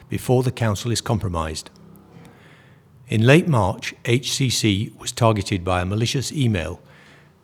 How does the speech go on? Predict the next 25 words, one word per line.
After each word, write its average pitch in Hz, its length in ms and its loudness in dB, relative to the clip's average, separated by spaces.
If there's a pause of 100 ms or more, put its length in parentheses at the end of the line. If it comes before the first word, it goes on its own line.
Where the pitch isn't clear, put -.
The 123 120 6
issue 143 300 6
was 104 120 2
contained 117 560 0
with 98 120 0
no 110 240 2
impact. 85 500 -8 (1300)
Following 151 400 6
the 123 60 4
meeting, 104 340 2
a 92 40 -2
spokesperson 113 800 -2 (500)
for 139 220 4
the 127 80 2
County 107 340 -2
Council 95 560 -4
acknowledged 120 720 -2 (400)
that 104 140 -4
the 104 100 -4
attack - 460 -2
could 165 220 4
have 98 160 -2
caused 98 360 -2
significant 110 540 -2
impact 87 440 -6